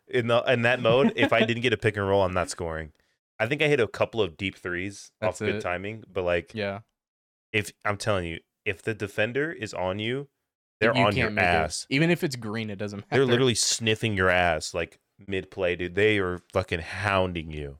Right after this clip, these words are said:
Speaker 2: Yeah.
Speaker 1: It is so hard
Speaker 2: But,
Speaker 1: to score.
Speaker 2: um,
Speaker 1: The, and the Naruto thing
Speaker 2: <laughs>
Speaker 1: was the
Speaker 2: No,
Speaker 1: little
Speaker 2: that, that sh-,
Speaker 1: final
Speaker 2: that shit,
Speaker 1: challenge.
Speaker 2: that shit's impossible.
Speaker 1: It was ten in a row,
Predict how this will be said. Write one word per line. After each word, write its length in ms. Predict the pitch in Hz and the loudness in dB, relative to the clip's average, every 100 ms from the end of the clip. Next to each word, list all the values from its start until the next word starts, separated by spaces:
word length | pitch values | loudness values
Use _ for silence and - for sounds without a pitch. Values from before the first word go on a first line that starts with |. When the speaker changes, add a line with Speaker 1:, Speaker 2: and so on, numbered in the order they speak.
| - | -12
Speaker 2:
Yeah. 220 | 95 98 _ _ _ _ _ _ _ _ _ _ _ | -12 -14 _ _ _ _ _ _ _ _ _ _ _
Speaker 1:
It 120 | 104 98 | 0 2
is 100 | - | 2
so 320 | - 107 95 | 4 4 6
hard 200 | 92 90 | 4 4
Speaker 2:
But, 120 | 113 | 2
Speaker 1:
to 80 | 110 | 0
score. 300 | 107 82 78 | -2 -2 -4
Speaker 2:
um, 160 | 113 - _ _ _ _ _ _ | -8 -18 _ _ _ _ _ _
Speaker 1:
The, 140 | 113 - | -6 -2
and 180 | 131 143 | 0 2
the 60 | 135 | 4
Naruto 500 | 127 143 170 196 - | 6 4 4 -2 -4
thing 300 | 220 294 - _ _ - | -6 -6 -12 _ _ -6
Speaker 2:
<laughs> 80 | - 381 330 - | -4 -2 -2 2
Speaker 1:
was 160 | 151 - | 2 4
the 120 | 147 | 4
Speaker 2:
No, 80 | 117 | 6
Speaker 1:
little 200 | 139 190 | 6 6
Speaker 2:
that, 100 | 175 | 6
that 180 | 131 139 | 4 4
sh-, 40 | |
Speaker 1:
final 320 | 131 135 151 | 4 4 4
Speaker 2:
that 100 | 151 | 4
shit, 180 | - 143 | 4 4
Speaker 1:
challenge. 240 | 113 131 123 | 6 4 2
Speaker 2:
that 140 | 123 | 0
shit's 240 | 139 123 | -2 -4
impossible. 640 | 110 110 101 107 98 95 104 | -6 -2 -2 -2 -6 -6 -2
Speaker 1:
It 60 | 123 | 2
was 240 | 123 - | 2 2
ten 320 | - 135 131 | -2 0 0
in 100 | 170 | 0
a 80 | 160 | 2
row, 460 | 107 104 135 175 | 4 6 4 2